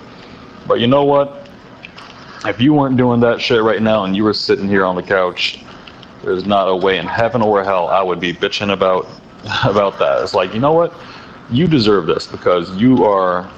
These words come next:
someone I care about and I wanna see you, you know, see you enjoying your time. Like, it's the whole treat yourself mentality, you know?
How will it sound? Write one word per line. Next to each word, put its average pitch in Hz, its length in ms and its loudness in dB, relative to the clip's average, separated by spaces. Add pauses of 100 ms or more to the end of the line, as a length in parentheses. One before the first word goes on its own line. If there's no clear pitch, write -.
(120)
someone 98 320 -2
I 90 100 0
care 87 240 0
about 80 240 0
and - 100 -6
I 87 40 2
wanna 92 220 -2
see 92 220 -8
you, 82 180 -4
you - 340 -12
know, 50 260 -8 (400)
see 98 220 0
you 92 160 4
enjoying 90 400 2
your 87 140 -2
time. 87 360 -4
Like, 82 200 0 (180)
it's 95 100 -16
the 107 80 0
whole 107 160 2
treat 120 260 -2
yourself 101 440 0
mentality, 82 580 -2
you 80 80 -6
know? 85 240 -2